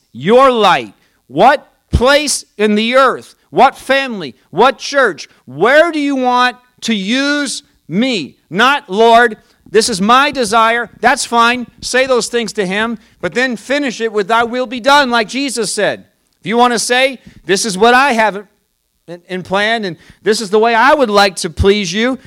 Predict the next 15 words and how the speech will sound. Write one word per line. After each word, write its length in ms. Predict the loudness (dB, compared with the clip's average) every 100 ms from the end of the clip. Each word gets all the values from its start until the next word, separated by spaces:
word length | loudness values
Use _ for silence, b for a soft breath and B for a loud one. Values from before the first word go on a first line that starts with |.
| b
the 100 | 0
Lord 240 | 2 2
might 240 | 2 0 -2
say, 380 | -2 -2 -2 b b -4
"That's 280 | -2 -2
my 220 | 0 0 2
heart. 480 | 2 2 2 -4 _ _
You 200 | -4 2
actually 400 | 2 2 -4 -4
got 300 | 0 2 2
it." 200 | 0 -4 _ _ _ _ _ _ _
And 140 | -8
he 60 | -4
might 260 | 0 0 0
not. 380 | 0 0 -4